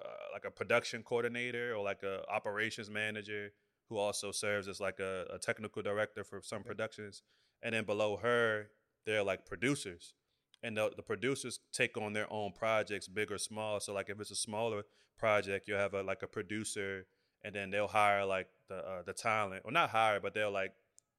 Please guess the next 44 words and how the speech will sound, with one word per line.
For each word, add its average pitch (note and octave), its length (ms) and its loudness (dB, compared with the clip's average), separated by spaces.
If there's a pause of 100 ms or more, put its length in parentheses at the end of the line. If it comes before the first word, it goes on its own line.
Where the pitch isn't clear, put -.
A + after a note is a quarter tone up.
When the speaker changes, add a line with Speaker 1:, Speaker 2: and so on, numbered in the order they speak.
(180)
Speaker 1:
reach B2 220 -4
into A#2 200 -4
their, G#2 240 0
like, G2+ 180 -4
little G2+ 200 0
Rolodex G#2+ 600 0
and F#2+ 120 -10
then F#2+ 120 -12
say, F#2+ 180 -8
"Oh, A#2 160 -2
let G2+ 120 -8
me A2 80 -6
see, G2 160 -10
Jabari's G#2 460 -8
free. G2+ 200 -8
He A2+ 80 -12
can G#2 140 -16
cam G#2+ 320 -8
up. G2 280 -4 (440)
I G#2 60 -6
need G#2+ 160 0
a F#2 60 -2
V G#2+ 200 -4
one." G2+ 440 -4 (420)
So - 140 2
I D3 100 10
like F3 320 8
that. G#2+ 220 4
I A2+ 80 4
thought B2 220 0
that A#2 180 4
was G#2 100 -4
pretty A2+ 300 -8
cool C#3 300 -2
how, A2+ 200 4
like, G2+ 300 0
Speaker 2:
And G#2+ 100 -12
that's A2+ 120 -8
everybody G#2+ 280 -6
that's G2+ 140 -10
on G#2 180 -12
their G2+ 100 -14
payroll. G2 420 -18 (380)
Speaker 1:
Yeah. C3 580 8